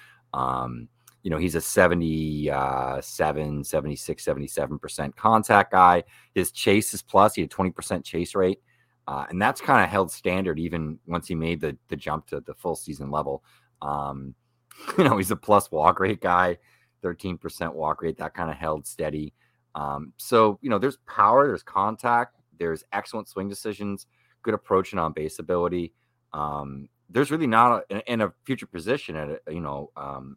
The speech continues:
a spot where I think, you know, there's still a lot of value, you know, third base. So I think this could be a potential star in the making.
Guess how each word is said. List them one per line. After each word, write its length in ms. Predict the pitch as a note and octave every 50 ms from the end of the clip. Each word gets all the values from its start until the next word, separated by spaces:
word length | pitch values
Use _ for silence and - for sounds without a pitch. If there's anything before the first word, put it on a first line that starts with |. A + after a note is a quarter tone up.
| - -
a 40 |
spot 440 | - - - - F#2 E2+ E2 E2 - -
where 480 | D#2 D#2 D#2 D2+ D2 C#2+ C#2 C#2 - _ _ _ _ _ _ _ _ _ _ _ _ _ _ _ _ _ _ _ _ _ _ _ _ _
I 100 | - F#2+
think, 420 | G#2 - - B2+ A2+ G#2 - - -
you 80 | C3
know, 280 | A#2 D#2 C2+ C#2+ D#2 _ _ _ _
there's 180 | G2 G#2 G#2 -
still 220 | - - A#2 G2+
a 40 | F#2+
lot 200 | F#2 F#2 F2+ F2
of 80 | D#2+ D2
value, 400 | E2 D#2+ E2 F#2 F#2 D#2+ E2 E2
you 80 | D#2+
know, 100 | D#2 D#2 D#2 -
third 220 | G2 F2+ E2 C#2
base. 320 | - D#2+ F2 F#2 E2+ - -
So 260 | - - F2+ D#2+ D#2
I 80 | F2
think 200 | G#2 - C#3+ B2+
this 120 | - B2+ -
could 180 | - C3+ A#2
be 140 | G2 A2 G#2
a 60 | F#2+
potential 480 | - - F2+ - - G2+ F#2+ - F2+ E2
star 320 | - - - E2+ E2+ E2+
in 40 | E2+
the 60 | D2+
making. 560 | C#2+ C#2+ D2+ D#2+ D#2+ - - C#2+ C#2 C2+ C2+